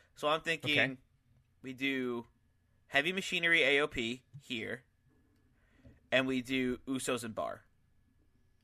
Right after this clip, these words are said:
Speaker 2: Usos and the Bar. Oh my god, that should be a great match.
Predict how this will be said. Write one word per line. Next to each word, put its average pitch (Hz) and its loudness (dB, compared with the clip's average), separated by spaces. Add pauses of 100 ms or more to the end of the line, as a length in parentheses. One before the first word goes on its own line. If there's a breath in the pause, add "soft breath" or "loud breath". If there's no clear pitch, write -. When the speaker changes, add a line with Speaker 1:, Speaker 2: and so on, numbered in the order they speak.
(1000)
Speaker 2:
Usos 131 -8
and 101 -12
the 92 -14 (140)
Bar. 95 -10
Oh 98 -14
my 95 -16 (580)
god, 113 -2
that 92 -14
should - -20
be 98 -16
a - -18
great - -18
match. - -18